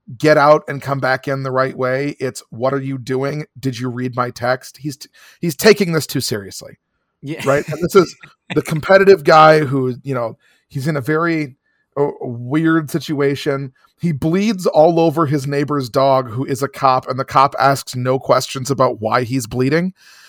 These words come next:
Speaker 1: And, you know, the, there's, th-, there's a whole load of these things that, like, in any other comedy, you're like, "Eh, somebody needs to be asking some questions here."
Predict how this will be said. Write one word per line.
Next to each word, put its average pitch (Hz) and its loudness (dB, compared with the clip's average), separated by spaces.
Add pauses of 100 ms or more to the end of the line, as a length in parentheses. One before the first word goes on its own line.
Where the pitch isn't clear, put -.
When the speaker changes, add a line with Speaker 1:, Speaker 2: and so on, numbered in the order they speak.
(220)
Speaker 1:
And, 147 0
you 160 0
know, 156 2
the, 147 -2
there's, 156 -2 (540)
th-, 151 -6
there's 156 2
a 151 4
whole 208 8
load 180 8
of 151 4
these 147 -2
things 135 -4
that, 135 -4
like, 131 -2 (420)
in 175 -6
any 208 2
other 175 2
comedy, 175 0
you're 143 -4
like, 135 0 (1160)
"Eh, - -8
somebody 233 2
needs 202 -4
to 190 -4
be 175 2
asking 151 0
some 127 -12
questions 156 -2
here." 113 -10